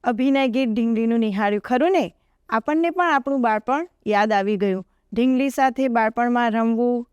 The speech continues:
તેની સાથે વાતો કરવી, તેની સાથે હૃદયની લાગણીઓ વ્યક્ત કરવી બાળકોને ખૂબ જ ગમતી હોય છે. તો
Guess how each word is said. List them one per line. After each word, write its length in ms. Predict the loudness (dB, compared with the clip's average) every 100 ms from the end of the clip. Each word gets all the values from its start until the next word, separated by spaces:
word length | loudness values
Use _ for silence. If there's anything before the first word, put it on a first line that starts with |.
| -4
તેની 200 | -2 0
સાથે 360 | -2 -2 0
વાતો 380 | 2 0 0 -2
કરવી, 440 | 0 0 0 -2
તેની 300 | -2 0 0
સાથે 340 | 0 -2 -2 0
હૃદયની 460 | 0 0 0 0
લાગણીઓ 520 | 2 0 0 0 0 2
વ્યક્ત 320 | 0 0 -4
કરવી 460 | -2 -2 0 -2 -4 _ _ -2
બાળકોને 520 | 2 2 0 -2 -2
ખૂબ 300 | -4 0 2
જ 160 | 2
ગમતી 340 | 0 -2 -2 -2
હોય 200 | 0 0
છે. 280 | 0 -4 -4 _ _ _
તો 220 | -2 0